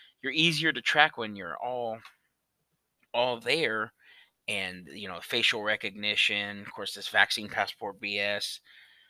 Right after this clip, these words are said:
uh, that's how, that's how they're gonna get that all implemented. And eventually the mark of the beast, you know, uh, that's how that will eventually, uh, come into fruition, because there'll be a f-, the, you know, you have to,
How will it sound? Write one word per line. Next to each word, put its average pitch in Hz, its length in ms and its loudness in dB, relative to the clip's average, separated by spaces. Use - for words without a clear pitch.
uh, - 340 -6
that's 135 220 6
how, 139 140 6
that's 135 200 0
how 151 100 4
they're 127 80 4
gonna 117 160 -4
get 117 220 -2
that 101 180 -2
all 113 160 -2
implemented. 107 540 -6
And 113 120 -2
eventually 117 520 0
the 110 80 -10
mark 110 180 -4
of 110 60 -10
the 104 60 -10
beast, 170 500 -6
you 107 100 -10
know, 104 160 -8
uh, - 220 -6
that's 120 220 6
how 117 140 2
that 110 280 0
will 107 340 -6
eventually, 104 800 -6
uh, 73 120 -4
come 147 180 -4
into 117 180 -6
fruition, - 500 -2
because 107 340 -4
there'll 104 140 -2
be 110 160 2
a - 20 2
f-, - 220 -6
the, 107 180 -6
you 101 120 -10
know, 95 100 -10
you 101 160 -8
have 160 320 6
to, 120 380 -8